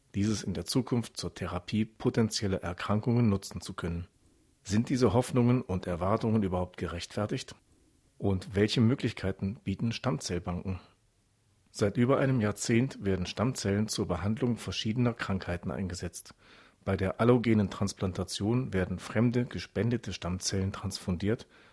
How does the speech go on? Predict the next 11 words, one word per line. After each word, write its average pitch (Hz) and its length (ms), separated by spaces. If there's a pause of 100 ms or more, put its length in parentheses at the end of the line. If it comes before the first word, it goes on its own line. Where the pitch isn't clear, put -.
(160)
während 95 200
bei 90 100
der 92 140
autologen 95 580
Transplantation 90 880
Stammzellen 107 680
des 92 200
eigenen 101 400
Körpers 101 400
verabreicht - 560
werden. 85 260